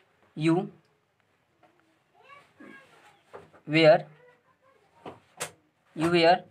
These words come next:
not regular, आर ई जी यू एल ए आर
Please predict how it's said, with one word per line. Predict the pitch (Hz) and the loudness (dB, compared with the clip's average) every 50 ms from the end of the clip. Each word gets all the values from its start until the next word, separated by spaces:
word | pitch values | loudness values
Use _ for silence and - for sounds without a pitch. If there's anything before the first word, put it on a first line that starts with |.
| _ _ _ _ _ _ - | _ _ _ _ _ _ -10
not | 165 165 180 190 196 202 208 208 - - _ _ _ _ _ _ _ _ _ _ _ _ _ _ _ _ _ _ _ _ _ - | -2 2 4 4 6 4 2 0 -6 -20 _ _ _ _ _ _ _ _ _ _ _ _ _ _ _ _ _ _ _ _ _ -4
regular, | 151 175 165 156 139 131 123 - - _ _ _ _ - | -2 -2 -2 -2 -4 -8 -10 -12 -16 _ _ _ _ 2
आर | 156 160 170 170 170 | 4 6 6 4 4
ई | 170 190 208 - _ _ _ _ _ _ _ _ - | -2 -8 -10 -16 _ _ _ _ _ _ _ _ -20
जी | 185 156 147 147 160 185 | -20 -16 -12 -10 -8 -8
यू | 185 175 180 185 - - - | -6 -6 -8 -8 -8 -2 0
एल | 160 160 175 185 185 - _ _ _ - | 0 0 0 -2 -6 -14 _ _ _ -6
ए | 160 160 156 165 190 - - - _ _ - 156 | -4 -2 -2 -2 -4 -6 -10 -18 _ _ 0 2
आर | 143 127 120 | 2 2 2